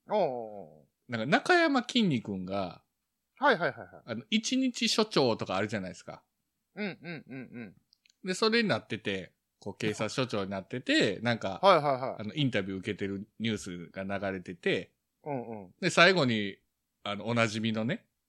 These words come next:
Speaker 1: うん。
Speaker 2: ギャグをこう、きんに君が言って、
Speaker 1: はいはい。
Speaker 2: で、やるのかい、やらないのかい、みたいなのあるじゃないですか。
Speaker 1: <laughs> うんうんうんうん。
Speaker 2: で、パワー言うて、にってやる。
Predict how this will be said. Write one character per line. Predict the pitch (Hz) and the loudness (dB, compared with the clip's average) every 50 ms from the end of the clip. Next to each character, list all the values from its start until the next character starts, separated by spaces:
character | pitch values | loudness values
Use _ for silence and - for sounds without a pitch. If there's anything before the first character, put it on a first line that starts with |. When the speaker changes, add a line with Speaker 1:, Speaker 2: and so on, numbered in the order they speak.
| _ _ - | _ _ -14
Speaker 1:
う | 156 | -12
ん。 | 147 123 107 - _ _ _ _ _ _ - | -12 -12 -12 -16 _ _ _ _ _ _ -4
Speaker 2:
ギ | 113 | 2
ャ | 120 127 123 113 | 4 4 4 4
グ | 110 104 | 4 0
を | 101 98 | -2 -2
こ | - - 104 98 95 92 92 - - _ _ _ _ _ _ _ _ _ _ _ _ _ _ _ _ _ _ _ _ _ _ _ _ | -4 -4 -4 -2 -2 -2 -4 -6 -10 _ _ _ _ _ _ _ _ _ _ _ _ _ _ _ _ _ _ _ _ _ _ _ _
う、 | _ | _
き | - 139 | -2 0
ん | 131 | 0
に | 113 | 0
君 | 92 95 92 | 0 -2 -2
が | 101 | 2
言 | 107 127 135 | 2 2 2
っ | |
て、 | - _ - 113 104 87 - - _ _ _ _ _ _ _ _ - | 0 _ 0 2 2 2 0 -6 _ _ _ _ _ _ _ _ -14
Speaker 1:
は | - - 147 117 | -10 -10 -8 -8
い | 98 | -10
は | 104 92 | -12 -14
い。 | 87 - _ _ _ _ _ _ _ _ _ _ _ _ _ _ _ _ 113 117 | -16 -20 _ _ _ _ _ _ _ _ _ _ _ _ _ _ _ _ -8 -2
Speaker 2:
で、 | 113 110 107 107 104 104 101 | 0 2 2 2 2 2 2
や | 117 123 | 2 4
る | 120 135 | 4 4
の | 131 127 113 | 2 0 -2
か | - - 120 | -4 -6 -6
い、 | 110 110 | -4 0
や | 113 117 117 | 2 2 2
ら | 131 139 | 2 2
な | 139 160 151 | 2 4 4
い | 139 | 4
の | 127 120 110 | 2 2 0
か | - - 113 | 0 -2 -2
い、 | 98 98 | -2 -2
み | 98 104 95 | -2 -4 -2
た | 101 | -2
い | 95 | -4
な | 92 | -2
の | 95 95 | -2 0
あ | 107 | 0
る | 123 | 0
じ | 143 | 2
ゃ | 131 | 0
な | 110 | 0
い | |
で | 95 - | -2 -2
す | - | -6
か。 | 104 92 87 - _ _ | -8 -8 -8 -10 _ _
Speaker 1:
<laughs> | _ - | _ -8
う | 147 | -6
ん | 147 127 | -6 -6
う | - - 127 | -8 -8 -8
ん | 131 110 - | -10 -8 -8
う | 113 | -4
ん | |
う | |
ん。 | 127 | -2
Speaker 2:
で、 | 143 - | -2 0
パ | - 185 190 190 | 2 2 4 6
ワ | 185 175 165 151 143 139 139 135 131 | 6 6 6 4 2 0 -2 -2 0
ー | 131 | 0
言 | 127 117 | 0 0
う | |
て、 | - 123 | 0 -2
に | 110 110 113 131 135 | 0 4 6 6 6
っ | 127 - _ | 4 2 _
て | - 107 | -4 -2
や | 101 101 | -2 -2
る。 | 101 98 95 95 - | -2 -2 -4 -6 -8